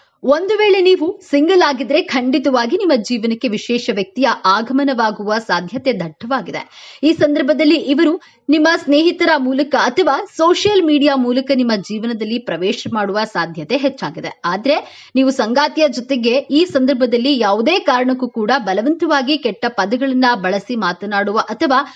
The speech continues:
ಅವರಿಗೆ ಬೇಸರ ತರುವಂತಹ ರೀತಿಯಲ್ಲಿ ನಡೆದುಕೊಳ್ಳುವುದು ನಿಮ್ಮ ರಿಲೇಶನ್‌ಶಿಪ್‌ನಲ್ಲಿ ಬಿರುಕು ಮೂಡಿಸುವ ಸಾಧ್ಯತೆ ಹೆಚ್ಚಾಗಿದೆ.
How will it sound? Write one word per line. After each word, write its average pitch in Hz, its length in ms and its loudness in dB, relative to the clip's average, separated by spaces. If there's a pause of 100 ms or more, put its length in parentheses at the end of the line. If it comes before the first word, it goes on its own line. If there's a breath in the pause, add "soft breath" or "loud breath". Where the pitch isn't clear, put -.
(260 loud breath)
ಅವರಿಗೆ 277 320 0
ಬೇಸರ 269 500 2
ತರುವಂತಹ 262 720 0
ರೀತಿಯಲ್ಲಿ 220 540 -2
ನಡೆದುಕೊಳ್ಳುವುದು 214 800 -2
ನಿಮ್ಮ 254 280 2
ರಿಲೇಶನ್‌ಶಿಪ್‌ನಲ್ಲಿ 226 960 -2
ಬಿರುಕು 185 380 -4
ಮೂಡಿಸುವ 202 480 -4
ಸಾಧ್ಯತೆ 165 560 -4
ಹೆಚ್ಚಾಗಿದೆ. 165 880 -8